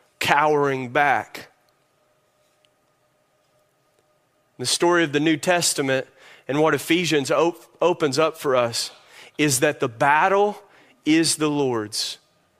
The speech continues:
and your strength is in him. He has slayed Goliath. He has defeated sin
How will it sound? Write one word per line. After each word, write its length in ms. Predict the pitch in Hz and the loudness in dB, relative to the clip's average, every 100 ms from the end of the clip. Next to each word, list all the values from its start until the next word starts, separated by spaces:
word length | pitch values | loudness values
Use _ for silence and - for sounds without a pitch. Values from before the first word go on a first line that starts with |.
| _ _ _ _ _ _ _ - - | _ _ _ _ _ _ _ -20 -2
and 180 | 190 202 | 0 4
your 140 | 190 175 | 4 4
strength 800 | - - 208 226 277 277 - - - - | 2 2 4 4 4 0 -10 -16 -20 -2
is 580 | 240 247 247 240 - - | 2 6 6 4 0 0
in 500 | 240 254 247 240 214 - - - | 2 6 6 4 2 -6 -14 0
him. 480 | - 220 208 113 113 - - _ _ _ _ _ _ _ - - - - | 4 4 4 0 -8 -20 -20 _ _ _ _ _ _ _ -20 -20 -20 -4
He 280 | - 311 294 | 4 6 6
has 180 | 240 190 | 4 2
slayed 1000 | - - 226 262 269 294 294 285 247 - - - | 0 0 4 6 6 6 4 4 0 -4 -20 0
Goliath. 720 | 208 233 247 233 185 120 - - - | 4 6 6 6 4 0 -6 -16 -18
He 220 | - 269 302 | 0 4 6
has 240 | 254 175 | 4 2
defeated 720 | 226 - - 277 294 285 240 - - | 0 0 0 4 4 4 0 -6 -2
sin 760 | - - 277 285 254 170 | 0 2 4 4 4 4